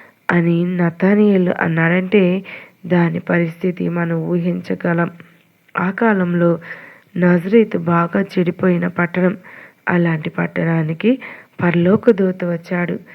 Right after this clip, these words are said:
భయంకరమైన అవినీతి నిలయమై నజరేతులో నివసిస్తున్న కన్య మరియ దేవుని కృపను పొందింది. భ్రష్టమైన నజరేతు నగరంలో దాని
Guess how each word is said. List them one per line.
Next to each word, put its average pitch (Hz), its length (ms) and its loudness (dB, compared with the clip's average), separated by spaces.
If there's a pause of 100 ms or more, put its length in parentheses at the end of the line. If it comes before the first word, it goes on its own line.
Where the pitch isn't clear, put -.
(380)
భయంకరమైన 170 880 0 (120)
అవినీతి 175 560 0
నిలయమై 175 720 0 (720)
నజరేతులో 185 720 4
నివసిస్తున్న 175 880 0
కన్య 175 440 -2
మరియ 180 420 2
దేవుని 170 480 0
కృపను 175 420 -4
పొందింది. 180 580 0 (540)
భ్రష్టమైన 170 800 0
నజరేతు 170 680 2
నగరంలో 185 720 0 (480)
దాని 175 420 4